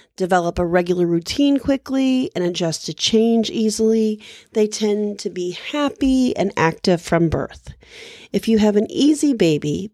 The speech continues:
be sure that you're providing plenty of time for your child. Their easygoing nature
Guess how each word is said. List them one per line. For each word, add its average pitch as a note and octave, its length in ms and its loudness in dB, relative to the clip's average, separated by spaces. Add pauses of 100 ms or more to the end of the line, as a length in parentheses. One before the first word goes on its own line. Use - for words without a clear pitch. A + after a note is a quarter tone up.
(140)
be C4+ 240 2
sure F3+ 380 0
that F3+ 120 2
you're E3 140 -4
providing E3+ 480 0
plenty A3 360 0
of - 200 -6
time E3 720 0
for D#3 260 -4
your D#3+ 180 -6
child. A3 680 -4 (460)
Their A#3 260 2
easygoing G#3+ 680 2
nature D#3 460 0